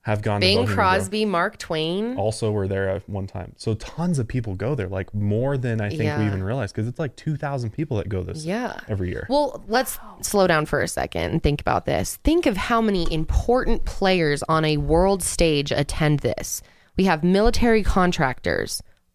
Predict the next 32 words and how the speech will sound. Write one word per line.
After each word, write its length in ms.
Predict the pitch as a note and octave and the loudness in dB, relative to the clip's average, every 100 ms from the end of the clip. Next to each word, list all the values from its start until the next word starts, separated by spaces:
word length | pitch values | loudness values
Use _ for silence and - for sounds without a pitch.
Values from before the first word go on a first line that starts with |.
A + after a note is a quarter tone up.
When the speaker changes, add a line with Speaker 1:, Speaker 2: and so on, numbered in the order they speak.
| _ - | _ 2
Speaker 2:
oil 300 | G3+ G#3 E3+ | 4 4 4
companies, 800 | - C#3 - B2 C2+ - - - _ _ _ - | 2 0 2 0 -4 -6 -10 -12 _ _ _ -6
banks, 680 | D3 F3+ E3 - - - - | 2 4 2 -2 -4 -4 0
Speaker 1:
Mm-hmm. 200 | A2 G2 G2 _ _ _ | 0 0 -4 _ _ _
Speaker 2:
national 680 | F3 F3+ G#3 - G#3 G3+ | 4 4 4 2 2 4
media, 540 | F3+ E3+ F3 D#3+ C#3+ - - - _ _ - | 4 4 4 2 -2 -4 -8 -12 _ _ 0
and 160 | F3 | 2
then 200 | F3 E3 - - | 4 2 -2 2
all 420 | F#3 G3 G3+ F#3+ | 4 6 4 2
these 280 | F3+ E3+ D#3 | 2 0 0
C 420 | - G#3 G#3+ G3+ | 0 2 4 4
E 40 | |
Os 420 | F#3 F3+ F3+ F#3 | 6 6 4 2
of 140 | E3+ D#3 | 0 0
large 380 | D#3 D#3 E3+ - | 2 4 2 2
corporations 600 | F#3 E3+ D#3+ D#3+ F3 E3 | 0 2 0 2 0 0
that 140 | D#3 | 0
control 340 | - D#3+ D#3 D3 | 0 -2 -2 0
pretty 180 | D#3+ | 2
much 160 | D#3 D3 | 0 0
everything, 640 | C#3+ C#3+ D3 C3+ C3+ D3 - _ _ | -2 0 -2 -2 -2 -2 -4 _ _
cabinet 460 | - F#3+ G3 G3 F3+ | 2 4 4 4 2
officials, 560 | - D3 - C#3+ D3+ | 2 0 2 0 0
and 220 | - E3 E3 | 0 2 4
then 260 | D#3+ D#3+ - | 4 2 0
we 120 | E3+ | 0
have 200 | D#3+ D#3 | 0 2
politicians. 760 | F3 E3 - G3 - - - | 2 2 -2 -4 -4 -8 -12
Pretty 200 | - E3 | -8 -4
much 180 | E3 E3 | -2 -2
every 300 | D#3 D3+ D#3 | -4 -2 -4
president 640 | - C#3+ D3 D#3+ E3+ F3 | -2 -4 0 0 0 -4